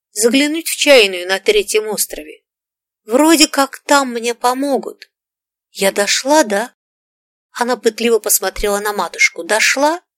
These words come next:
По ужинной поплыл терпкий чайный аромат.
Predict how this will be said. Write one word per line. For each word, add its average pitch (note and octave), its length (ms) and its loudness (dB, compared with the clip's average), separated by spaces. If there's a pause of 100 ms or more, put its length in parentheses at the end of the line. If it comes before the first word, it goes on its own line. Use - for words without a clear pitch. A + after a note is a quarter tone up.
(1200)
По B3+ 40 4
ужинной F#4 560 0
поплыл C4+ 440 -2
терпкий B3+ 580 -2
чайный E3+ 520 -8
аромат. E3 400 -8